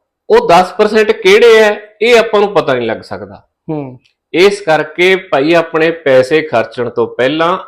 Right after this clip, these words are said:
Speaker 1: ਆਪਦੇ ਵਿਵੇਕ ਦੀ, ਦਿਮਾਗ ਦੀ ਵਰਤੋਂ ਕਰੋ।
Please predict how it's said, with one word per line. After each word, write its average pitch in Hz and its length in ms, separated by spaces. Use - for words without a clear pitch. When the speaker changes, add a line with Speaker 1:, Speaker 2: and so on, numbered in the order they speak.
Speaker 1:
ਆਪਦੇ 127 440
ਵਿਵੇਕ 110 600
ਦੀ, 110 240
ਦਿਮਾਗ 107 580
ਦੀ 107 340
ਵਰਤੋਂ 104 400
ਕਰੋ। - 340